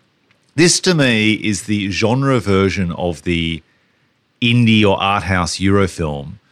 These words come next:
which is so, quote, cinema, unquote, that it's told all visually with little dialogue. You know those indie films, Gabe, often from Europe and Australia tried to ape it in the indie scene in the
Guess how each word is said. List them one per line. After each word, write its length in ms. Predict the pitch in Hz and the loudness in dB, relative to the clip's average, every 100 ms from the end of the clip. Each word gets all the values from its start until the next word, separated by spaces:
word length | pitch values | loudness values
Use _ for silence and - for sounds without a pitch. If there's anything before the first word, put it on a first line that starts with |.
| _ _ | _ _
which 220 | - 104 110 | -4 -2 0
is 240 | 101 - | 0 -4
so, 680 | - - 120 117 117 113 92 - _ | -4 -2 0 2 2 2 0 -8 _
quote, 400 | - 104 92 - - | -4 0 0 0 -4
cinema, 520 | - 110 107 87 78 | -2 2 0 0 -6
unquote, 580 | 80 82 - 80 82 - _ _ _ _ - | -8 -10 -8 -8 -8 -10 _ _ _ _ -4
that 300 | 110 107 _ _ - | -2 -2 _ _ -4
it's 220 | 117 - | -4 -4
told 580 | - 110 110 101 98 92 _ _ - | -4 0 2 2 2 -2 _ _ -6
all 200 | 117 110 | 2 2
visually 520 | 101 - 76 67 - - - | 2 -2 -6 -10 -16 -20 -4
with 200 | 104 - - | -4 -4 -12
little 360 | 113 101 107 104 | -6 -2 2 2
dialogue. 440 | 87 80 69 67 - _ _ | 0 -4 -6 -12 -16 _ _
You 160 | 196 220 | 0 2
know 80 | 175 | 4
those 100 | 127 | 2
indie 300 | 123 113 101 | 2 0 0
films, 320 | 107 107 101 | 0 0 0
Gabe, 380 | 98 92 90 80 - _ - | 0 2 0 -2 -18 _ -2
often 280 | 151 156 131 | -2 0 0
from 160 | 104 98 | 0 0
Europe 320 | 101 104 - | 2 2 0
and 120 | 95 | -2
Australia 480 | 90 - 107 104 95 | -2 -2 0 2 0
tried 200 | - 92 | 0 -2
to 80 | - | -2
ape 220 | 95 85 | -4 -2
it 120 | 95 - _ _ | -6 -6 _ _
in 120 | 101 90 | -6 -2
the 200 | 92 92 | -2 -2
indie 160 | 92 | -2
scene 360 | - 95 90 87 | -2 0 0 0
in 100 | 85 | -2
the 400 | 85 82 80 | 0 0 -2